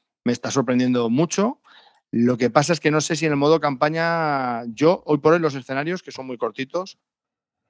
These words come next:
eh, lo veo para jugarlo en solitario. No creo que esto tenga el interés como para, porque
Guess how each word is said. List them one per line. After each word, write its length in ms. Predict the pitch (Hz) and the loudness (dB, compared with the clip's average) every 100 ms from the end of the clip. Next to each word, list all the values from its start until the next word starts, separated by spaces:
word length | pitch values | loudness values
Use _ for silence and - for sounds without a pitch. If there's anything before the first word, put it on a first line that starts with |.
| _ | _
eh, 280 | - 123 120 | -8 -6 -2
lo 120 | 117 113 | 0 2
veo 180 | 143 156 | 4 6
para 140 | 156 | 4
jugarlo 280 | 139 139 156 | 4 0 -2
en 40 | |
solitario. 540 | 143 120 101 113 104 120 | -4 -8 -8 -10 -12 -14
No 200 | 127 120 | -12 -12
creo 360 | - 131 135 - | -6 -4 -4 -6
que 80 | |
esto 260 | 123 - 131 | -12 -10 -10
tenga 280 | 139 139 139 | -8 -4 -4
el 100 | 131 | -6
interés 440 | 123 120 127 135 | -8 -6 -6 -6
como 280 | - 139 120 | -4 -4 -2
para, 600 | 120 113 110 107 107 101 - | -2 -2 -4 -6 -10 -14 -14
porque 280 | 104 101 | -10 -10